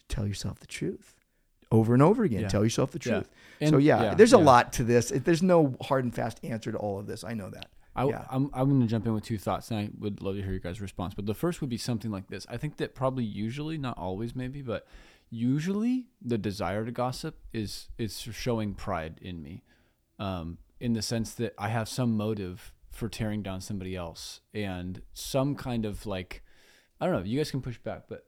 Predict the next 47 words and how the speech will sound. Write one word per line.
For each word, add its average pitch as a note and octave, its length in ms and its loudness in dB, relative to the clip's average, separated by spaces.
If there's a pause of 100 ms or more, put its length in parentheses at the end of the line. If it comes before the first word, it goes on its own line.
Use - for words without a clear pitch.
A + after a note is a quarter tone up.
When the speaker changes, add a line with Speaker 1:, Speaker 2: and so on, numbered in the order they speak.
(120)
Speaker 2:
I'm A#2 200 -2
gaining A#2 340 2
some A2+ 240 -2
kind A2 260 -2
of G2 300 -6 (520)
moral A2+ 480 6
<laughs> - 40 -16
capital, A2 500 -2
or F#2+ 100 -4
I'm G#2+ 100 -6
trying A#2+ 200 -2
to A2+ 60 0
buy G#2 240 -2
that G2 200 -4
up G2+ 240 -6 (220)
at, A#2 240 -6
at A2+ 180 -2
the A2 80 -8
expense G2 380 -10
of G2 80 -8
another. G2 300 -6
So - 120 -8
just A#2 180 -2
a - 40 2
Speaker 1:
Mm. B2+ 80 0
Speaker 2:
few A2+ 100 0
Proverbs. F#2+ 440 -2
This G#2+ 80 -6
is G2 40 -8
from G#2 120 -4
Proverbs F#2 300 -4
eleven, F2 320 -6 (420)
verse G2+ 260 -2
nine. F2+ 220 -2 (280)
"With A2+ 200 2
his G2+ 160 0
mouth, F#2+ 340 0
the A2+ 80 -2
godless G2+ 420 0
man G2 180 0
would F#2+ 140 -4
destroy G2 480 -4
his F2+ 160 -2
neighbor, F2 280 -6
but - 240 -6 (120)
by G2+ 180 0
knowledge, F2+ 300 -4